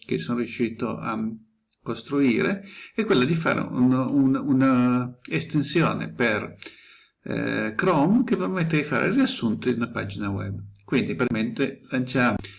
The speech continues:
praticamente il, il nostro modello, che, eh, ho visto che Zephyr bene o male funziona, c'è una lunghezza di contesto che è abbastanza adeguata, cioè sedicimila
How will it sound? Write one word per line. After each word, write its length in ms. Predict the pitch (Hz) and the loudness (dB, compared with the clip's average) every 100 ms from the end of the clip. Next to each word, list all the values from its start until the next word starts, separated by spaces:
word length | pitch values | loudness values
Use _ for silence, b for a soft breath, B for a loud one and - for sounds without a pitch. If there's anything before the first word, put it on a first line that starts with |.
| B B - | B B -8
praticamente 920 | 131 123 123 135 127 117 107 - 110 | -6 -4 0 2 4 2 0 -4 -6
il, 760 | - 123 117 113 110 107 113 - | 0 2 4 2 0 -2 -6 -6
il 160 | 139 127 | 0 4
nostro 380 | 131 127 131 156 | 4 2 -2 0
modello, 640 | 208 113 113 135 233 262 - | 2 0 0 0 2 0 -2
che, 140 | - | -6
eh, 80 | 117 | -6
ho 280 | 98 117 123 | -6 -8 0
visto 300 | 131 131 - | 0 0 -4
che 160 | 113 113 | -6 -2
Zephyr 720 | 139 120 - 110 101 101 - B B B B | 0 0 0 -2 -2 -4 -10 B B B B
bene 160 | - 127 | -2 0
o 40 | |
male 220 | 127 117 - | 2 0 0
funziona, 680 | 220 220 - 139 190 196 | 0 0 2 2 4 2
c'è 140 | 160 110 | 0 0
una 120 | 110 | 0
lunghezza 440 | 110 110 110 - | 0 -2 -2 -2
di 80 | 110 | -2
contesto 800 | 110 107 117 110 - 117 110 110 B B B | -2 -4 -2 -2 -4 -4 -4 -6 B B B
che 140 | - 107 | -6 -4
è 40 | |
abbastanza 640 | 107 110 107 - 110 110 107 | -2 -2 -4 -4 -6 -4 -2
adeguata, 800 | 107 123 104 101 101 208 254 254 | 0 0 0 -2 -2 2 2 2
cioè 180 | - - | -6 -8
sedicimila 1000 | - 120 - 120 - - 110 107 - | -4 -4 -4 -4 -2 -4 -4 -4 -8